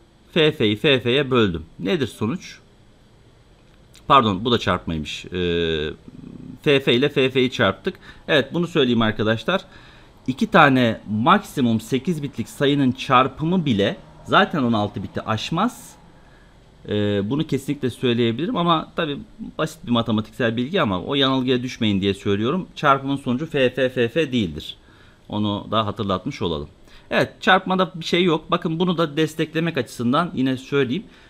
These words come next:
O V yine bir oldu. Niye bir oldu? Anlayabildiniz mi? Evet, devam ediyoruz bölmeye.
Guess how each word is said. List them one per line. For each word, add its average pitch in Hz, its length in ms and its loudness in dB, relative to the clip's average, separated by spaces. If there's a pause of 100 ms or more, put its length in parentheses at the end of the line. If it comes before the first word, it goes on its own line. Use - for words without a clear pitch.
(240)
O 160 220 6
V 190 80 6
yine 185 360 4
bir 160 100 4
oldu. 87 340 2 (100)
Niye 180 260 -2
bir 147 60 0
oldu? 120 340 0 (300)
Anlayabildiniz 147 680 -2
mi? 85 100 -6 (3500)
Evet, 165 260 2
devam 175 200 6
ediyoruz 131 380 2
bölmeye. 117 460 4